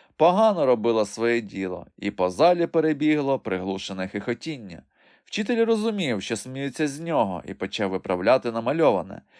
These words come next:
Він стирав одні лінії і виводив інші, але виходило щораз гірше, і хихотіння посилювалося.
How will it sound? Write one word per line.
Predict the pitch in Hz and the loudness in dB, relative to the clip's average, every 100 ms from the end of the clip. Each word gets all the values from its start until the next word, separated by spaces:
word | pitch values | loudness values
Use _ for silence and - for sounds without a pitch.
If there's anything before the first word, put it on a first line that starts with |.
| - _ | -20 _
Він | - 104 104 | -6 -6 -6
стирав | - 110 117 110 | -4 4 6 6
одні | 120 104 113 139 139 | 4 -2 -6 -6 -4
лінії | 131 131 127 131 127 113 | -2 -4 -4 -10 -6 -2
і | |
виводив | 135 143 151 156 139 143 | 0 2 4 2 0 -6
інші, | 165 165 156 - 147 135 | -6 -6 -6 -6 -6 0
але | 101 95 92 | 4 4 2
виходило | 95 - 175 175 165 156 | -2 0 0 2 0 0
щораз | 151 156 139 135 107 | 0 -2 0 0 -2
гірше, | 95 117 135 107 - 95 98 - - _ | -4 -2 -2 -4 -6 -10 -10 -20 -20 _
і | 113 | -6
хихотіння | - 104 95 - 139 135 135 127 | -4 -4 -4 -4 -6 -4 -2 -2
посилювалося. | - 151 - 220 165 110 90 85 - - | 0 -2 0 -2 2 2 0 -2 -10 -14